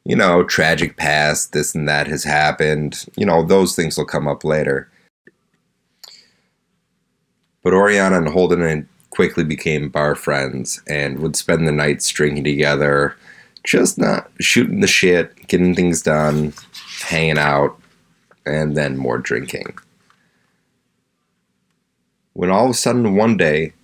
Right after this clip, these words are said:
a dog with an arrow in its butt walked into the bar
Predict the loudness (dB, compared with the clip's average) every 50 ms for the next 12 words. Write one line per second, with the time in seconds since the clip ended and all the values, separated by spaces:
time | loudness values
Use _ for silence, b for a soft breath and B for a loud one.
0 | _ _ _ _ _ _ _ _ _ _ _ -10 -10 -8 -4 0 2 4 4 4
1 | 4 4 2 0 -2 -4 -4 -2 0 0 2 2 4 4 4 2 2 0 -2 -4
2 | -6 -8 -6 -4 -4 -4 -4 -6 -10 -18 b b b b b b _ _ -2 2
3 | 2 2 2 0 -2 -4 -4 -4 -4 -4 -6 -4 -2 0 0 0 0 -2 -4 -6
4 | -8